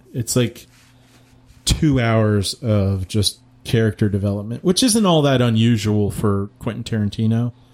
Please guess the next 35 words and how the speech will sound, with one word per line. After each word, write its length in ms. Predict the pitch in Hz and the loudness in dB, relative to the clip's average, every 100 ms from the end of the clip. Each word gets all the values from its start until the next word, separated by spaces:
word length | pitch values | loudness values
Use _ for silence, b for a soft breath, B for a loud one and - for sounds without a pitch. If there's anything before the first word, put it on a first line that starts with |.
| b b b b | b b b b
Um, 680 | 139 131 127 127 120 110 - _ _ _ - - | 0 4 4 4 2 0 -6 _ _ _ -20 -6
and 180 | 160 160 | 0 0
so 160 | - 202 | 2 2
this, 340 | 202 - - - | 0 -2 -8 -2
in 140 | 180 | 0
a 100 | 175 | 2
lot 160 | 165 190 | 0 2
of 60 | 175 | 4
ways, 300 | 165 - - | 4 0 -2
is 240 | 139 143 | 0 0
a 60 | 170 | 0
Tarantino 640 | 170 175 175 170 190 180 | -2 0 0 0 0 2
movie. 280 | 180 185 175 | 2 0 0
It's 140 | 147 113 | -2 -2
a 40 | |
slow 320 | - - 131 | -4 0 0
burn. 540 | 127 117 113 120 127 123 b b b b | 2 0 0 2 0 -4 b b b b
Um, 560 | 139 131 127 123 117 101 _ _ _ _ _ _ _ _ _ - | -2 2 2 2 0 -2 _ _ _ _ _ _ _ _ _ -4
but 140 | 170 160 | 0 0
it's 160 | - | -2
kind 400 | - - 302 403 | -4 -2 -2 0
of 160 | 392 - _ - - | -2 -4 _ -12 0
a 80 | |
little 260 | 175 208 277 | 2 2 0
bit, 140 | 233 - | -4 -2
it's, 280 | 165 - - _ _ | -4 -4 -12 _ _
you 200 | 202 202 | -10 -2
know 120 | 233 | 2
how 180 | 269 262 | 2 0
Tarantino 1000 | - 190 170 143 147 147 143 143 139 139 _ - | 0 0 0 0 0 2 2 2 2 -2 _ -4
can 140 | 127 | -2
be 180 | 123 120 | -2 -2
interesting, 560 | 139 - 139 - 143 | -4 -2 -4 0 0
but 160 | 127 110 | 0 -4
ha-, 240 | 123 117 | -4 -4